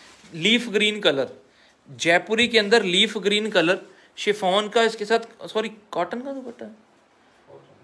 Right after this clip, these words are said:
नहीं, शिफॉन है, है ना? शिफॉन का दुपट्टा आएगा, फैंसी शिफॉन का दुपट्टा, नाइन ज़ीरो फ़ाइव सिक्स, सिक्स फ़ोर्टी फ़ाइव रुपीज इसका प्राइस आएगा। नाइन ज़ीरो फ़ाइव सिक्स, सिक्स फ़ोर्टी फ़ाइव रुपीज इसका प्राइस आएगा। ये आएगा लीफ ग्रीन कलर,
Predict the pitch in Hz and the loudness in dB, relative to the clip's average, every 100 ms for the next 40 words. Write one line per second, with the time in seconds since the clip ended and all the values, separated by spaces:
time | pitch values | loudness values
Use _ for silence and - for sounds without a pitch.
0 | _ _ - 165 170 151 143 165 147 139 | _ _ -16 -14 -12 -10 -8 -6 -8 -10
1 | 170 - - - - 196 202 208 233 247 | -12 -14 -20 -6 -2 0 4 4 6 6
2 | 240 202 175 185 190 190 202 - - _ | 6 4 4 6 6 4 -2 -12 -20 _
3 | _ _ _ _ _ _ _ _ _ _ | _ _ _ _ _ _ _ _ _ _
4 | - - 160 160 170 220 220 202 175 170 | -20 -4 0 0 0 0 2 2 4 4
5 | 175 180 156 156 175 156 160 202 196 214 | 4 4 2 2 2 6 4 4 2 4
6 | 220 202 175 180 208 - 247 - - 202 | 6 6 4 2 -2 -2 -2 0 2 4
7 | 208 208 220 208 202 190 190 190 185 151 | 4 4 6 6 4 0 2 2 4 2
8 | 160 160 156 165 - - - - 143 156 | 2 2 2 -2 -10 -20 -20 -10 0 2
9 | 180 180 202 202 160 165 - 190 - 208 | 2 4 4 6 4 4 -2 -8 -8 -10
10 | - 190 175 190 190 190 180 180 170 175 | -4 -2 0 0 2 2 0 -2 0 2
11 | 170 156 165 165 170 165 175 226 175 185 | 4 4 4 2 2 4 4 4 4 2
12 | 220 214 180 196 190 165 131 | 2 0 2 2 4 2 2